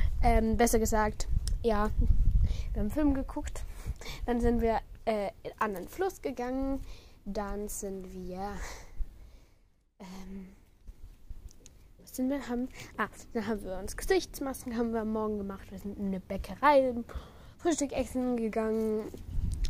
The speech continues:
Und ja, dann, was haben wir dann noch gemacht?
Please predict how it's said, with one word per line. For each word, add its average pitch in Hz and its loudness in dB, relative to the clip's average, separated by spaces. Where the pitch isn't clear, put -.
Und 269 10
ja, 294 10
dann, 254 6
was - -2
haben 285 2
wir 311 4
dann 359 4
noch - 4
gemacht? 220 -2